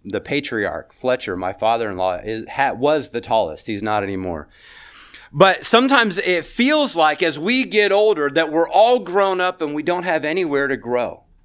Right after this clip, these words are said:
We kinda get to this place, we, we've stopped looking at, you know, y-, maybe you're looking forward to that next grade, or maybe like me, when you were in middle school, you were desperately looking forward to have a driver's license, and so you were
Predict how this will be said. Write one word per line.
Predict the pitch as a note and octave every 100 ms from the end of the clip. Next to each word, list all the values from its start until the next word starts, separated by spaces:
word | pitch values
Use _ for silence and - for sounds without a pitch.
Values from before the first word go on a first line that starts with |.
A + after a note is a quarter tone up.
| _ _ _ _ -
We | D3+
kinda | D#3 G#3 G#3+
get | E3 G#3
to | A#3
this | F#3+ F#3 -
place, | - F#3+ F#3 F3
we, | E3 C3+
we've | D3 D3+ C#3
stopped | - - F#3+ G3+ - - -
looking | C#3 E3+ G3+ G3 F3 -
at, | D#3 D3+ C3 - - - -
you | C#3+ D#3
know, | C#3+
y-, | D3 B2
maybe | D3 E3 E3
you're | E3+ D#3+
looking | E3+ F3
forward | D#3 E3+ E3
to | E3+
that | D#3 C#3
next | E3 - C#3
grade, | C3 D3+ E3 E3
or | C#3+
maybe | D3 E3 D#3+
like | D3+ D3+
me, | D#3 D#3 D#3+
when | D3+
you | D3+
were | D#3
in | D3 C#3
middle | D3+ E3
school, | D#3+ - D#3
you | D#3 C3+
were | C3
desperately | B2+ G#2+ D3+ - - D#3+ D#3+
looking | D3 D3+ D3+ C3+
forward | D3+ D3+ C#3+
to |
have | C3+ C#3
a | B2+
driver's | G#2+ B2+ C3+ D3 D#3
license, | D3 D3 D#3+ D3 D3+ -
and | A#2
so | C#3
you | C3+ C3+
were | C3